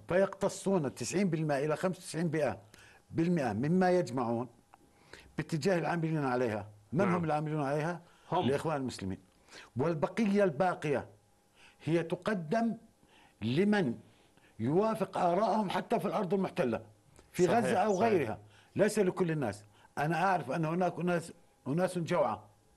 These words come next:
Speaker 1: في غزة لا ينالوا، لا ينالوا من، م-، م-، من حظ هذه التبرعات شيئًا، إنما كل هذه التبرعات البقية الباقية القليلة كما قال التقرير هي تذهب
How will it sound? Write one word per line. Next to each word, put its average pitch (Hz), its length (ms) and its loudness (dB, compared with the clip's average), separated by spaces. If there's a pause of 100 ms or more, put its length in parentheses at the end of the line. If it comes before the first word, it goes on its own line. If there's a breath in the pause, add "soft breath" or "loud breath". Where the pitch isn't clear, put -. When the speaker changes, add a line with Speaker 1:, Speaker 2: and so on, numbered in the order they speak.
(380)
Speaker 1:
في 135 120 -2
غزة 117 300 -2
لا 175 180 4
ينالوا، 175 520 0
لا 165 320 2
ينالوا 165 340 -2
من، 143 140 -6
م-، 117 60 -10 (600 loud breath)
م-، 127 540 -4
من 131 200 -2
حظ 151 380 -2
هذه 147 540 0
التبرعات 156 640 -4
شيئًا، 107 280 -6 (580 loud breath)
إنما 185 440 2 (160)
كل 208 240 0
هذه 185 240 2
التبرعات 147 720 -2
البقية 170 480 -2
الباقية 156 420 0
القليلة 135 440 -2
كما 123 240 -4
قال 147 240 -4
التقرير 185 520 -2 (640 loud breath)
هي 156 200 0
تذهب 180 440 -2